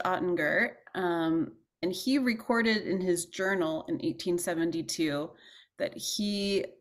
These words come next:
had just completed what he said was the first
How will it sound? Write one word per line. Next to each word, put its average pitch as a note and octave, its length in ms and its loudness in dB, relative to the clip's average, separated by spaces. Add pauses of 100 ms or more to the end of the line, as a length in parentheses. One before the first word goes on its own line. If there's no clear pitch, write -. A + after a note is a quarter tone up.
(200)
had F#3 240 0
just G3+ 260 2
completed F3+ 680 4
what E3+ 160 0
he F#3 120 -2
said E3 240 2
was D#3+ 320 -2
the G#3 100 -6
first - 760 2